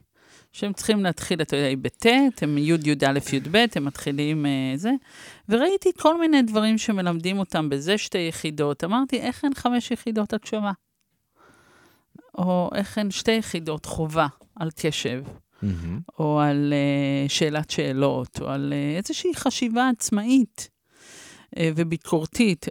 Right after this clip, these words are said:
Speaker 1: אני חושבת שזה מתחיל ב-, ב-, בגילאים המאוד צעירים שלא מלמדים אותנו, אה, להיות קשובים, כי, כי כשאתה עסוק בלהשיג דברים, בהישגים, אתה לא יכול להיות קשוב.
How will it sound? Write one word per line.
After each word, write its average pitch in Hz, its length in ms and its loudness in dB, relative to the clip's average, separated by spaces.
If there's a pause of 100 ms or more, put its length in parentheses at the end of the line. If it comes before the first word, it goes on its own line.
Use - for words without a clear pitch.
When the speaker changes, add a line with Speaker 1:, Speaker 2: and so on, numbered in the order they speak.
(120)
Speaker 1:
אני 165 140 -2
חושבת 330 440 -2
שזה 294 220 0
מתחיל 254 500 0
ב-, 190 280 0
ב-, 170 200 -2
בגילאים 160 640 0
המאוד 185 340 0
צעירים 170 500 -2
שלא 147 300 -2
מלמדים 143 480 -2
אותנו, 139 500 -2 (600)
אה, 139 440 -2
להיות 143 380 -4
קשובים, 151 800 -2
כי, 139 640 -4 (400)
כי - 140 -14
כשאתה 147 440 -4
עסוק 220 420 -2
בלהשיג 185 800 2
דברים, 147 600 0 (460)
בהישגים, 156 800 2
אתה - 200 -2
לא 147 80 2
יכול 147 240 -2
להיות - 200 -10
קשוב. - 380 -14